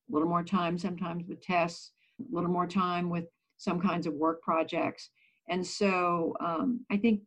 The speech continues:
we need to do a better job with, with students with spina bifida, with, with these challenges in schools. I think educational systems need to do a better job. I would say that to me, that's the main thing, in addition to physical,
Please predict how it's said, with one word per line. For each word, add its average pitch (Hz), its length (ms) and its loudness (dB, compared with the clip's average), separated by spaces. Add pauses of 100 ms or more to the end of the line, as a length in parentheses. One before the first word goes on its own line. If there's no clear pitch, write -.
(280)
we 208 180 6
need 220 200 4
to 220 60 2
do 202 160 6
a 202 60 4
better 202 200 4
job 185 360 2
with, 175 180 -4 (500)
with 175 140 -6
students 196 440 2
with 185 180 -6
spina 180 300 -4
bifida, 175 580 -4
with, 165 180 -6 (180)
with 165 160 -6
these 170 200 -6
challenges 170 680 0 (340)
in 175 200 2
schools. 202 600 4
I - 120 -6
think 156 200 -2 (220)
educational 175 720 -2 (520)
systems 208 600 4
need 190 180 2
to 180 60 -4
do 185 160 2
a 180 40 -2
better 180 240 -2
job. 175 460 -2 (520)
I 214 120 6
would 269 180 6
say 185 180 2
that - 160 -12
to 202 120 -6
me, 196 160 4
that's 175 320 -4
the 170 100 -10
main 165 420 -2
thing, 151 280 0
in 151 100 -2
addition 160 360 -8
to 147 60 -12 (100)
physical, 175 560 -4